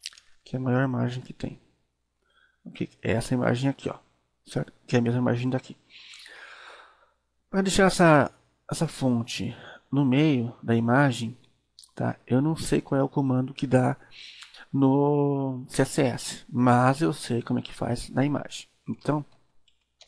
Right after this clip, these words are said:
eu vou aqui no Ctrl Tab, na imagem, e digo que ela tá alinhada. Então, aligned, middle, que é meio, ó, Alt Tab,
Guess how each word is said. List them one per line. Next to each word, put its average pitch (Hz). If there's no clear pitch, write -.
eu 117
vou 120
aqui -
no -
Ctrl 127
Tab, 135
na 131
imagem, 117
e 139
digo 127
que -
ela 135
tá 135
alinhada. 139
Então, -
aligned, 127
middle, 135
que -
é 120
meio, 127
ó, -
Alt -
Tab, -